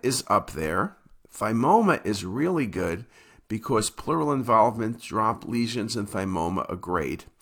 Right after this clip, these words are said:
It's not a teratoma, there's no fat, there's no calcification, and it's not a substernal thyroid. Lymphoma can involve the pleura, but that's unusual unless there's really a lot of other disease present. Uh,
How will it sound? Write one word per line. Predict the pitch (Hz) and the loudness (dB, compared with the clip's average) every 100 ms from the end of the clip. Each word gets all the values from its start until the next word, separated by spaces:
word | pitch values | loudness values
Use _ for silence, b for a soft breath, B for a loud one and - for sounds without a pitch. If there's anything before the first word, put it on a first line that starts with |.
| B B B B | B B B B
It's | 131 - | -6 -2
not | 214 240 | 0 0
a | |
teratoma, | 208 156 120 120 - 139 131 127 104 | -2 0 0 0 2 4 4 4 2
there's | 95 101 | 0 0
no | 104 | -2
fat, | 95 - 104 117 110 98 | -2 -2 0 2 0 -4
there's | 95 | -6
no | 98 69 | -4 -6
calcification, | - 65 - - - 135 117 120 117 104 95 B B B B - | -4 -4 -6 -10 -12 -4 -2 -2 -2 -2 -6 B B B B -4
and | 117 | -2
it's | 117 | 0
not | 135 120 | 2 2
a | |
substernal | 120 - 104 - 87 95 92 | 2 -2 -2 -2 -2 -2 -4
thyroid. | - 69 73 60 50 - _ B B B - | -4 -2 -2 -4 -10 -16 _ B B B -2
Lymphoma | 151 147 202 240 233 - | -2 0 0 2 0 -2
can | 160 156 160 | -2 0 0
involve | 156 131 113 127 | 0 2 2 0
the | 120 | -4
pleura, | 104 - 123 120 117 98 | -8 -6 0 2 2 0
but | 98 | -2
that's | 107 101 110 | -2 -2 -2
unusual | 101 127 139 131 123 101 | -2 0 0 0 -2 0
unless | 95 107 | 0 -2
there's | 95 92 | -4 -4
really | 104 107 104 - B B - | -2 0 -2 -4 B B -6
a | |
lot | 104 104 | 0 0
of | 101 - | 0 -2
other | 131 139 | 0 0
disease | 120 123 117 120 107 | -2 -2 -2 -2 -4
present. | - 117 107 107 107 101 - b b b b | -2 0 2 2 -2 -4 -14 b b b b
Uh, | - 85 69 | -6 -4 -4